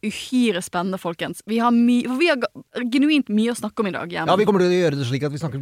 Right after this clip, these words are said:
Speaker 2: dobbelt så fort, så kan du bare slakke ned.
Speaker 1: <laughs>
Speaker 2: De skal ikke det. Ta det helt med ro. <laughs> Det må være greit.
Speaker 1: Vi skal, vi skal snakke med rolig innestemme, men det er tre ting vi skal snakke om, og det er at vi skal snakke om at Harris nå er på offensiven.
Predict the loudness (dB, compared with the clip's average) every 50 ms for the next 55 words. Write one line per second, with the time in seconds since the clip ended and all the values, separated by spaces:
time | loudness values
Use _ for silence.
0 | -4 -2 -2 0 0 -2 -2 0 0 2 4 4 4 4 4 2 0 2 2 2
1 | 2 2 0 0 2 4 4 4 6 6 6 6 6 4 4 2 2 2 2 2
2 | 0 0 -2 -4 -4 -4 -6 -4 -2 -2 0 0 2 2 2 2 4 4 4 4
3 | 4 4 4 4 4 4 4 4 2 0 0 2 4 4 4 2 2 -2 -6 -6
4 | -2 0 2 4 4 2 2 4 2 2 4 4 2 0 0 -2 -6 -6 -8 -12
5 | -12 -12 -12 -6 -2 -2 0 2 2 2 2 0 0 -4 -6 -8 -10 -14 -18 -20
6 | -18 -18 -12 -8 -6 -4 -2 0 0 0 0 -2 -2 -4 -4 -4 -4 -4 -4 -4
7 | -6 -6 -4 -4 -4 -4 -4 -4 -4 -4 -4 -6 -6 -6 -8 -8 -6 -6 -6 -4
8 | 0 2 2 4 4 4 2 0 -2 -2 -2 0 0 -2 -4 -4 -4 -4 -4 -4
9 | -4 -4 -2 0 0 0 0 0 -2 _ _ _ _ _ _ -2 -2 -2 -2 -2
10 | -4 -4 -4 -2 0 0 0 2 2 2 2 0 -2 -4 -6 -4 -4 -4 -4 -4
11 | -4 -6 -6 -4 -4 -4 -4 -4 -4 -4 -4 -6 -6 -4 -2 0 0 0 0 -2
12 | -2 -2 -2 -2 -2 -6 -6 -6 -6 -6 -6 -6 -6 -6 -4 -2 -2